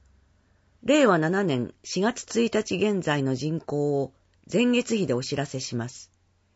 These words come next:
外国人を含む。人口総数、十一万六千二百七人。前月比、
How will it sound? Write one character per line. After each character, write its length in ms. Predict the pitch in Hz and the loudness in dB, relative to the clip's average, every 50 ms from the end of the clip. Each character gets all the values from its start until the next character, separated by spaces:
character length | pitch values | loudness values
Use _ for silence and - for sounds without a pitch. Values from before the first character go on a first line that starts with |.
| _ _ _ _ _ _ _ _ _ _ _ _ _ - | _ _ _ _ _ _ _ _ _ _ _ _ _ -2
外 240 | - 190 240 247 240 | 2 2 2 2 2
国 260 | 247 233 - 240 190 | 0 0 0 -2 0
人 280 | 175 160 147 139 123 | 0 0 0 0 -2
を 60 | 127 131 | -4 -4
含 300 | - - - - 156 147 | -8 -10 -6 -4 -2 -2
む。 220 | 127 120 - - _ _ _ _ _ _ _ _ _ _ _ _ _ _ _ _ _ _ _ _ _ _ _ _ _ - | -2 -4 -4 -8 _ _ _ _ _ _ _ _ _ _ _ _ _ _ _ _ _ _ _ _ _ _ _ _ _ -8
人 300 | 147 175 262 269 285 262 | 0 2 2 4 2 2
口 240 | - 254 262 262 262 | 4 4 6 6 4
総 240 | - 247 240 233 226 | 4 4 4 4 2
数、 400 | - - 208 202 160 120 - - _ _ _ _ _ _ _ _ _ _ _ _ _ - | 0 0 0 0 0 0 -2 -6 _ _ _ _ _ _ _ _ _ _ _ _ _ -4
十 280 | 165 226 277 277 277 | 0 2 2 4 4
一 240 | 269 254 - - 233 | 2 0 0 0 2
万 300 | 233 233 226 180 127 101 | 2 4 2 2 0 0
六 200 | - 139 - - | -2 -4 -4 -4
千 300 | - - 240 240 180 147 | -4 -2 0 0 0 0
二 120 | 135 147 | -2 -2
百 260 | 170 175 170 - - 156 | -2 -4 -4 -4 -4 -4
七 260 | 151 156 165 175 175 | -2 -2 0 0 -2
人。 300 | 160 123 113 85 - - _ _ _ _ _ _ _ _ _ _ _ _ _ _ _ _ - | -2 -2 -4 -6 -8 -16 _ _ _ _ _ _ _ _ _ _ _ _ _ _ _ _ -2
前 160 | 196 226 247 | 0 0 2
月 340 | 240 233 233 226 233 - 202 | 2 2 2 0 -2 -4 -8
比、 260 | 180 151 120 98 - | -6 -4 -6 -6 -6